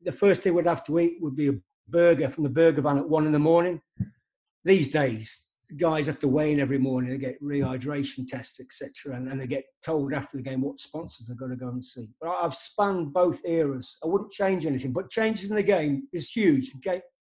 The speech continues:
the game's quicker, lads are bigger, tactical analysis, defense is bigger now. It's all about unpicking defenses. Um, but I'd say the crack,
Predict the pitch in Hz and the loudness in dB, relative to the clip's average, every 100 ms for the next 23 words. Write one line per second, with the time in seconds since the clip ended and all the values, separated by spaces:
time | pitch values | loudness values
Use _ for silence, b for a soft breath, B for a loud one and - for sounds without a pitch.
0 | _ 170 185 165 - - - 196 - - | _ -8 -4 -2 -2 2 2 2 -2 -12
1 | _ _ _ _ _ _ _ _ _ _ | _ _ _ _ _ _ _ _ _ _
2 | _ _ 135 180 170 147 139 180 180 165 | _ _ 0 2 2 0 0 2 2 -2
3 | - _ - - _ - 165 - 147 170 | -8 _ -20 -20 _ -6 -6 -6 -6 -2
4 | 156 165 170 170 - 135 - - 208 - | 0 2 2 0 -4 -10 -8 -4 -4 -4
5 | 170 - 185 190 190 196 190 _ _ _ | -10 -4 -2 -2 -4 -6 -10 _ _ _
6 | - 180 156 160 156 165 151 180 - 143 | -2 0 2 0 0 -2 -2 -6 -6 -4
7 | 135 160 180 196 214 - - _ _ _ | -4 -4 -6 -8 -14 -16 -20 _ _ _
8 | - 151 143 139 139 - _ _ _ - | -10 -4 -2 -4 -6 -10 _ _ _ -6
9 | 160 175 175 - 185 165 170 - - 143 | 2 2 2 -2 -2 0 -2 -10 -14 -14
10 | - 190 - - - | -6 -4 -4 -8 -20